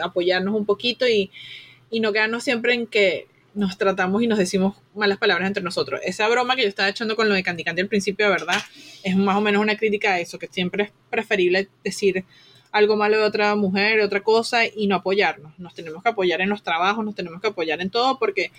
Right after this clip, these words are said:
todas nos los merecemos y todo. Y las que les gusta meter, meternos el tacón a otras, porque es que también hay unas que tienen unas cosas que uno dice, "Pero, mujer,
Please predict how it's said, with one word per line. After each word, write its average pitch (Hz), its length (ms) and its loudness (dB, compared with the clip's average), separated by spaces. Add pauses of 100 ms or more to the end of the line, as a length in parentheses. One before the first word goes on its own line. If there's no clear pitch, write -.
(480)
todas 208 200 2
nos 247 140 2
los 202 100 2
merecemos 226 520 0
y 226 40 -2
todo. 175 300 -4
Y 392 280 4
las 311 140 -2
que - 100 -2
les 226 140 0
gusta 277 220 0
meter, 220 440 0
meternos 214 420 0
el 277 80 -2
tacón 208 320 2
a 254 120 2
otras, 208 240 0
porque 190 200 -4
es - 60 -14
que 208 80 0
también 202 280 -2
hay 185 120 2
unas 202 160 0
que 220 120 -10
tienen 180 460 -6
unas 190 220 -4
cosas - 340 -8
que 185 200 -2
uno 175 140 -6
dice, 196 200 -6
"Pero, 175 200 -14 (800)
mujer, 220 460 -2